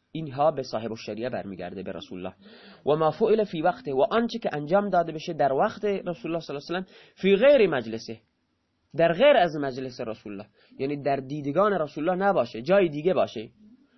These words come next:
و علم به، ولی پیغمبر خبر بشه به اون کار. و لم ینکره، اما انکارش نکند. فحکمه حکم ما فعل فی مجلسه، پس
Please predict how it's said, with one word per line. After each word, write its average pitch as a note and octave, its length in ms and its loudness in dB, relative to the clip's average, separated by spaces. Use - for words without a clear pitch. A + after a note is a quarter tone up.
و B2 100 2
علم C3+ 480 -2
به، A2+ 160 -6
ولی D3+ 160 -2
پیغمبر C3 460 -6
خبر D3+ 680 -8
بشه G2+ 260 -10
به G#2 80 -8
اون G2+ 200 -12
کار. - 340 -14
و B2 100 0
لم D#3 360 0
ینکره، A#2 560 -8
اما D3 180 -4
انکارش C#3 600 -6
نکند. G3 500 -6
فحکمه F#3 720 -2
حکم G3+ 240 -2
ما D3 260 -4
فعل C#3 360 -6
فی A#2+ 180 -8
مجلسه، D#3+ 540 -6
پس F3 140 -2